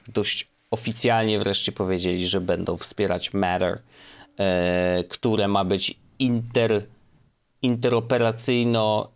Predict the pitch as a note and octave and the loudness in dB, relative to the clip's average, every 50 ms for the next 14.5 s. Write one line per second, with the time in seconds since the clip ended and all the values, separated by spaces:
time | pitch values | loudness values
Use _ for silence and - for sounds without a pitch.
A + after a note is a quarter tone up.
0 | _ _ - A2+ G#2+ - G#2+ A2+ A2 G#2+ G#2+ G#2+ F#2+ F#2+ G2+ A2 G#2+ G#2+ A2+ A2+ | _ _ -6 -6 -4 -2 -2 -2 -2 -2 -2 -4 -4 -4 -2 -2 -2 -2 -4 -4
1 | G#2 - - - B2 A#2+ A2+ A2 - - - - - - - A#2 A2 A2 - - | -6 -4 -4 -2 0 0 0 0 0 0 0 -2 -2 -2 -2 -2 -2 -2 -4 -4
2 | - A2+ G#2+ G2+ G#2 G#2+ G#2+ G#2+ G#2 G2+ A2 G#2+ G#2 G#2 G#2 G#2 G#2 A2 - G2+ | -2 -2 0 0 0 0 0 0 0 0 0 2 2 2 2 0 -2 -2 -4 -4
3 | G#2 G#2+ G#2+ G#2 G#2+ A2 A2 A2+ A2+ G#2+ G#2 A2 A2 G#2 - - B2 A#2 - - | -4 -2 -4 -4 -4 -4 -2 -2 -2 -4 -4 -6 -6 -4 -2 -2 -2 -2 -2 -2
4 | A#2 A2 G#2 G#2+ A2 G2+ G2+ G#2+ G#2 G2+ G2 - - G#2+ G#2+ G#2 G2+ G2+ G#2 - | -2 0 0 0 -2 -2 -2 0 0 -2 -2 -4 -4 -2 -2 0 0 -2 -4 -6
5 | - - - - - - G#2+ G2+ G2 G2 G2 G2 F#2+ - - - - - A2+ G#2+ | -10 -12 -16 -18 -12 -6 -2 0 0 2 0 0 -2 -2 -4 -4 -2 0 0 0
6 | G2+ G2 F#2+ - - G2+ F#2+ F#2+ F#2 G2 G2 F#2+ F#2+ - - G2+ G2+ G2+ G#2 G#2 | 2 0 0 -2 -2 -2 0 0 0 0 -2 -2 -2 -2 0 0 0 0 0 0
7 | G2 G2+ F#2 F2+ F2+ F#2 - - - - - _ - G2 G#2 G2 - G#2+ - - | 0 0 0 0 0 -2 -2 -4 -6 -6 -8 _ -10 -8 -6 -4 -4 -4 -4 -4
8 | - - - G#2+ G2 F#2+ F#2 - F2 F2+ - - A2 A#2 - D3 F#3 G3+ E3+ F#3 | -4 -4 -2 -2 -2 -2 -2 -2 -2 -2 -2 -2 -2 -2 0 0 0 0 0 0
9 | G3+ E3 - - - - G#2+ - - F#2 F#2+ F#2+ G2 - G2+ F#2+ G2 G2+ G2 F#2+ | 0 -2 -4 -6 -10 -12 -12 -10 -6 -6 -4 -4 -2 -2 -2 0 0 0 -2 -2
10 | - - _ - - - - - - _ _ _ _ - - G#2 F#2+ F#2 F#2 F#2 | -4 -8 _ -20 -20 -20 -20 -20 -20 _ _ _ _ -8 -4 -2 0 0 2 2
11 | F#2 F#2+ F#2+ G2 G2 F#2 F#2 F#2+ G2 F#2+ - - G2 - G2+ G2 F#2 - - - | 0 0 0 0 -2 0 0 0 0 0 -2 -2 -2 0 -2 -2 -2 -2 -4 -2
12 | G2 F#2 F#2 F#2+ F#2+ F#2+ G2+ G2+ F#2+ F#2 F2+ F2+ F2 - - - - F#2 F#2 F2+ | -2 -2 0 -2 -2 -2 0 0 0 0 0 -2 -2 -4 -6 -4 -2 -2 -2 -2
13 | F2+ F#2+ F#2 F#2 F2+ F2+ F2+ F2 - - A2+ A2 - G#2+ G2+ - - G#2 G2 F#2+ | 0 0 0 2 2 0 -2 -2 -4 -4 -2 -2 0 -2 -2 -2 -2 -2 -4 -2
14 | - G#2+ G2+ - G#2 G2+ G2 G2 F#2+ G2 | -4 -6 -4 -2 -2 0 0 0 -2 -4